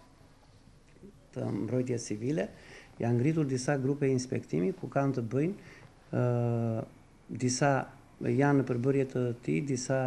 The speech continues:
ekipe, si ja-, siç janë, ë, ekipet për subjektet që paraqesin risk të lartë në fason, call center, në fabrikat e prodhimit të produkteve ushqimore. Kemi në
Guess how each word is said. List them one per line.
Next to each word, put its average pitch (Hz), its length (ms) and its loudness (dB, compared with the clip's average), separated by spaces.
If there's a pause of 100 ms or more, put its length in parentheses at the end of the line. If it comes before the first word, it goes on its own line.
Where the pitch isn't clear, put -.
ekipe, 135 560 -2
si - 160 -6
ja-, 131 240 -2
siç 127 320 -6
janë, 135 320 2
ë, 127 560 -2 (300)
ekipet 135 420 -2 (320)
për 147 160 0
subjektet 131 640 0
që - 140 -4 (100)
paraqesin 123 720 -2 (420)
risk - 400 -4
të 113 160 -2
lartë 135 560 -2
në 131 80 2
fason, 139 460 -2 (100)
call 127 160 -2
center, 143 480 -2 (640)
në 131 80 4
fabrikat 139 560 2
e 127 80 0
prodhimit 139 480 0 (880)
të 160 160 0
produkteve 139 560 -2
ushqimore. 120 540 -2 (640)
Kemi 156 320 6
në 127 160 4